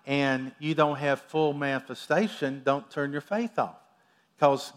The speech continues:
God's power started working in your body. Keep it turned on. I've had people two or three days later say, "All the pain's gone, I'm healed." But if they'd turned their faith off, they wouldn't have gotten it.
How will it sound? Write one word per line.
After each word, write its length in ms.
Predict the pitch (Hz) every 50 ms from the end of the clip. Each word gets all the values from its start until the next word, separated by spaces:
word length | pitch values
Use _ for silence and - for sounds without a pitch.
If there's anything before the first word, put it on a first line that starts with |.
| 117
God's 460 | - 123 123 127 139 156 165 156 - -
power 480 | - - - 135 120 117 123 139 151
started 440 | - - - 135 113 123 127 123 127
working 500 | 120 120 123 127 123 - - 156 156 143
in 160 | 123 120 123
your 100 | 123 127
body. 420 | 131 147 147 185 214 220 196 120 - _ _ _ _ _ _ _
Keep 240 | - 175 185 185 180
it 120 | 165 -
turned 260 | - 175 170 175 170
on. 280 | 175 196 214 180 - - - - - - - _
I've 140 | 143 160 -
had 200 | 180 175 165 -
people 340 | - 185 185 - 175 165 165
two 220 | - - 196 196
or 80 | 190 185
three 280 | 190 - 180 185 180
days 380 | 170 170 180 175 175 175 - -
later 460 | 156 151 175 214 240 226 180 160 139
say, 360 | 131 - 175 160 160 156 151 - - - -
"All 220 | 143 147 156 160
the 100 | 160 160
pain's 400 | 156 - 170 165 170 160 147 -
gone, 360 | - 156 160 180 180 170 175
I'm 40 | 180
healed." 380 | 202 233 254 214 160 113 87 - _ _ _ _ _ _ _ _ _ _ _ _ _ _ _ _ _ _ _ _ _ _ _ _ -
But 140 | 139 147 147
if 120 | 147 -
they'd 220 | 170 156 156 156
turned 280 | - 196 196 196 196 185
their 60 | 175
faith 380 | 170 - 208 220 254 240 - -
off, 460 | 131 110 90 - - - - - - _ _ _ _ _ _ _ _ _ _ _ _ _ _ _ _ _ _ _ _ _ _ _
they 80 | 113
wouldn't 280 | 113 117 113 113 123 131
have 160 | 156 190 214
gotten 100 | - 127
it. 60 | -